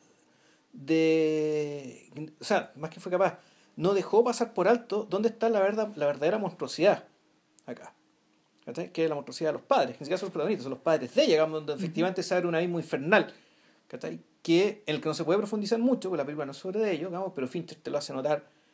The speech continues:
Speaker 1: puta, y, y, y es como una especie de, de que dentro de esta, en el fondo es una teleserie muy retorcida esta.
Speaker 2: Sí.
Speaker 1: ¿Cachai? Que tiene su gracia, ¿sí? Yo, yo,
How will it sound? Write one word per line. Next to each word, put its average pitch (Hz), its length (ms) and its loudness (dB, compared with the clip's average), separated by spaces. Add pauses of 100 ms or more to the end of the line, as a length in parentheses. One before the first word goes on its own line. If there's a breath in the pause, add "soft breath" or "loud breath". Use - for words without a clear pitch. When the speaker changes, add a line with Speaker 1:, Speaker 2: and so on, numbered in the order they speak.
(600 soft breath)
Speaker 1:
puta, 139 520 -8 (960)
y, - 120 -20 (140)
y, 165 400 0
y 170 60 -2
es 175 60 -6
como 180 180 -4
una 175 80 -2
especie 185 340 -4
de, 165 140 -2
de 139 160 -10
que 143 100 -8
dentro 202 380 -2
de 202 60 0
esta, 202 180 -4
en 151 80 -2
el 143 80 -10
fondo 180 240 -6
es - 20 -2
una 165 120 0
teleserie 156 340 -4
muy 180 120 -2
retorcida 147 460 -4
esta. - 240 -14
Speaker 2:
Sí. 185 180 -4 (440 soft breath)
Speaker 1:
¿Cachai? - 340 -8
Que 175 160 -6
tiene 254 180 -2
su 285 140 -4
gracia, 254 260 4
¿sí? 175 80 -4
Yo, 220 160 4
yo, 208 200 2